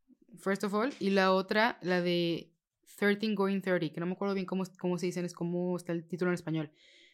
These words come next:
Ambas tienen a las mujeres protagonistas que, de haber sido hombres,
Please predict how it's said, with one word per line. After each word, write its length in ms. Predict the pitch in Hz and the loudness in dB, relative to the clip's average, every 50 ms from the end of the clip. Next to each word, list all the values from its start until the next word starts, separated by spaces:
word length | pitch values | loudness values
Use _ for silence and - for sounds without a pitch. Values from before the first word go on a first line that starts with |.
| _ _ _ _ _ _ _ _ _ _ _ _ - | _ _ _ _ _ _ _ _ _ _ _ _ 2
Ambas 560 | 208 226 240 247 269 285 349 403 - - - _ _ _ _ _ _ _ _ _ _ - | 4 6 6 6 6 6 4 4 0 -6 -12 _ _ _ _ _ _ _ _ _ _ 0
tienen 320 | 240 233 233 247 262 277 | 2 2 4 4 4 4
a 40 | 277 | 2
las 160 | 247 220 208 - - _ - | 2 0 -2 -4 -12 _ -4
mujeres 320 | 190 202 196 214 220 247 | -2 -2 0 2 2 2
protagonistas 760 | 240 262 247 - 196 180 180 185 180 - - 196 220 247 - - | 2 2 2 2 2 2 2 0 -2 -2 -2 -2 -2 -4 -10 -10
que, 160 | - 202 185 | -6 -4 -4
de 180 | 170 175 190 | 0 2 4
haber 160 | 185 190 226 233 | 4 4 4 2
sido 220 | 269 277 269 247 | 2 4 4 4
hombres, 440 | 226 220 214 214 269 311 - - | 4 2 0 0 0 -2 -4 -8